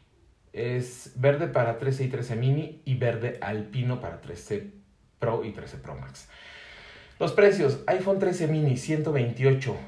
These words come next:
diecisiete mil novecientos noventa y nueve pesos, son otros materiales, por eso la,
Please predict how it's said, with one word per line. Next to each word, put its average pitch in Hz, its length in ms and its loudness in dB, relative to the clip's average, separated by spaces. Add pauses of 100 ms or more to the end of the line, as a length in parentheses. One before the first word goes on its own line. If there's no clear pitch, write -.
(120)
diecisiete 135 800 0
mil 160 200 2
novecientos 135 460 0
noventa 110 300 0
y 104 40 -2
nueve 113 200 -2
pesos, 120 400 -2
son 120 240 -2
otros 110 260 -2
materiales, 101 560 -4
por 107 180 -4
eso 107 540 -4
la, 98 580 -8